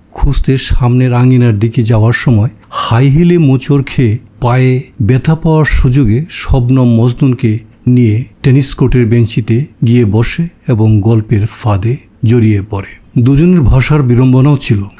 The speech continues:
ফরাসি ও ফার্সি ভাষার আলাপ আলোচনার মধ্য দিয়ে পরিচয় আঠারো উনিশ বছরের সপ্রতিভ শবনমের পরিচয় হয়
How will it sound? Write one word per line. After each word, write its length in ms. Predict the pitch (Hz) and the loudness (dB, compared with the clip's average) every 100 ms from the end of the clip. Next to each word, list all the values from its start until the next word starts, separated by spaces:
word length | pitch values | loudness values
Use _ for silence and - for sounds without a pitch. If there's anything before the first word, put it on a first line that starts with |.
| _ | _
ফরাসি 520 | - - 135 131 170 | -6 0 0 0 0
ও 40 | 156 | 0
ফার্সি 420 | - 131 - 131 | 0 -2 0 0
ভাষার 400 | 117 120 139 117 123 - - | 0 0 0 -2 -6 -18 -4
আলাপ 260 | 127 123 135 | -2 0 0
আলোচনার 420 | 127 127 131 123 | 0 0 0 2
মধ্য 320 | 113 117 135 | 2 2 0
দিয়ে 300 | 117 113 156 - _ | 0 0 0 -6 _
পরিচয় 420 | 135 139 120 131 117 | -2 0 0 0 0
আঠারো 300 | 113 123 127 | 0 0 2
উনিশ 240 | 120 123 | 2 0
বছরের 440 | 113 120 131 120 110 - | 0 0 2 0 -2 -8
সপ্রতিভ 840 | - - 123 110 127 120 135 117 135 | -10 -2 -2 0 -2 0 0 0 0
শবনমের 580 | - 131 110 123 120 | 0 0 2 2 2
পরিচয় 500 | 110 127 120 - 123 | 0 0 0 0 0
হয় 300 | 110 117 113 | 0 0 0